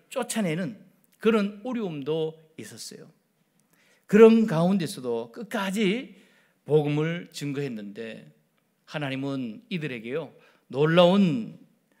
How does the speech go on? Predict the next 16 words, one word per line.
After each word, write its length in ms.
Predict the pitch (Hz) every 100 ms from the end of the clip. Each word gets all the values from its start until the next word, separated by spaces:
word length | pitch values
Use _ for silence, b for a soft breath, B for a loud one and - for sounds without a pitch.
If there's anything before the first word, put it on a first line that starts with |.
| _ _ -
어, 240 | 117 110 113
열매를, 640 | 117 147 143 143 123 101 _ _ _ _
또 720 | - 160 139 127 113 107 - b b
놀라운 460 | - 151 170 214 220
결과를 840 | 208 165 151 135 156 151 151 -
주셨습니다. 720 | - 147 139 - 120 98 - _ B B B B B B B B B B _
본문 500 | 165 180 170 185 247
십삼 520 | 240 220 - 170 165
장 440 | 156 156 151 139 - _ _
사십칠 640 | - - 170 175 - 202
절에서 300 | 208 175 170
사십구 520 | 180 - 185 208 202
절까지 640 | 208 226 220 175 143 156 208
말씀을 680 | 143 123 - 120 120 175 185
제가 400 | 143 123 123 -
읽어드리겠습니다. 1080 | 160 120 123 117 117 110 117 107 135 165 -